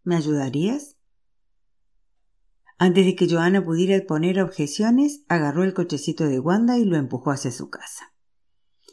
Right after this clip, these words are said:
"¿Qué pasa, que quieres echar raíces?", le gritó sin volverse. Joanna miró a Mary. Esta se apresuró a animar a Joanna con una inclinación de cabeza.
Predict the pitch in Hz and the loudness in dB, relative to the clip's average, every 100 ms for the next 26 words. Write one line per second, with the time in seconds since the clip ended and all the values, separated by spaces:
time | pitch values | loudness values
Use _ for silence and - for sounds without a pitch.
0 | _ _ _ - 285 160 135 - 151 147 | _ _ _ -2 -2 0 -4 -4 -4 -4
1 | - 170 175 170 165 147 139 135 170 - | 0 0 0 -4 -4 -4 -4 -2 -4 -2
2 | 330 - _ 156 151 139 139 139 147 127 | -4 -4 _ -2 0 2 0 -2 -2 -2
3 | 127 120 104 - - - _ _ _ _ | -4 -6 -8 -12 -18 -20 _ _ _ _
4 | _ _ _ _ _ _ _ - 269 262 | _ _ _ _ _ _ _ -2 4 6
5 | 240 247 226 165 151 135 80 - - _ | 6 6 4 2 0 -2 -6 -12 -18 _
6 | _ _ _ _ _ _ _ _ _ _ | _ _ _ _ _ _ _ _ _ _
7 | _ _ - 254 262 294 302 214 - 165 | _ _ 0 0 2 0 2 -2 0 -2
8 | 165 180 190 175 160 170 175 147 151 165 | 0 2 4 4 2 2 0 0 0 0
9 | 156 147 156 151 139 123 123 135 127 - | 0 0 0 -2 -4 -4 -4 -4 -6 -8
10 | - - - | -14 -16 -16